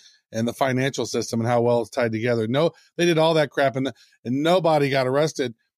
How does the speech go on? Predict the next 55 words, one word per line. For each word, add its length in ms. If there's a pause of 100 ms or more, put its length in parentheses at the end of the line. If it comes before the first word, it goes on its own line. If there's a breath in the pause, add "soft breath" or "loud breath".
(160)
However, 680
they 200
got 180
these 180
really 400
big, 260 (180)
uh, 200
you 140
know, 440
uh, 320
regulations 680
around 260
crypto. 560
You 160
have 140
to 100
get 160
a 80
crypto, 640 (380)
this, 260
uh, 220
this 200
bit 300
license. 640 (480)
And 560 (240)
I 160
believe 420
what, 180
like, 160
maybe 260
five 380
or 80
six 320
companies 460
ever 320
have 120
gotten 320
one. 140
Does 140
it 80
say 260
in 80
this, 160
does 420
it 80
say 240
in 80
this 140
article 340
how 260
many 260
have 100
actually 340
received 380
one? 260